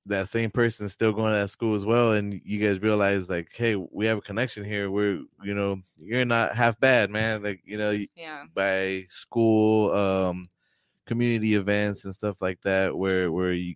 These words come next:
Speaker 1: you kinda just realize, "Hey, we're the, we're the same."
Speaker 2: Mm-hmm.
Speaker 1: You know, so that, that's important. I, I think that that's really, uh, empowering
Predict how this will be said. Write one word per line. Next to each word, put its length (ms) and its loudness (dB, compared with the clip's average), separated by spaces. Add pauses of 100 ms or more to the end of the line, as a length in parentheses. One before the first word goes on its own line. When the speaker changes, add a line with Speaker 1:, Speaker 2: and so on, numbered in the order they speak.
Speaker 1:
you 120 -12
kinda 260 -8
just 180 -14
realize, 420 2
"Hey, 160 0
we're 220 -2
the, 220 -6
we're 100 -2
the 80 -6
same." 320 -2 (400)
Speaker 2:
Mm-hmm. 580 -16
Speaker 1:
You 120 0
know, 160 0
so 220 2
that, 200 6
that's 200 2
important. 560 0
I, 180 0
I 80 2
think 240 -2
that 260 4
that's 240 0
really, 400 4
uh, 540 2 (840)
empowering 720 2